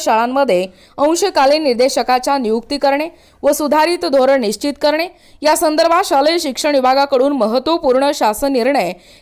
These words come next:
हे निर्गमित करण्यात आलेला आहे. सदर शासन निर्णयानुसार नमूद करण्यात आले आहे की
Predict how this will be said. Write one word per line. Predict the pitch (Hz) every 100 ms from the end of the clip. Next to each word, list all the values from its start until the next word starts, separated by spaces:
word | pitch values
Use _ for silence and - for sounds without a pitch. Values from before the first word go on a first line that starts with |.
| -
हे | 277
निर्गमित | 285 285 320 339 339
करण्यात | 262 254 269
आलेला | 220 202 254
आहे. | 269 277 311 311 - _ -
सदर | 277 294 294
शासन | 233 240 302
निर्णयानुसार | 269 240 262 254 254 277 285
नमूद | 226 269
करण्यात | 277 233 240 247
आले | 214 240
आहे | 247 262
की | 254 185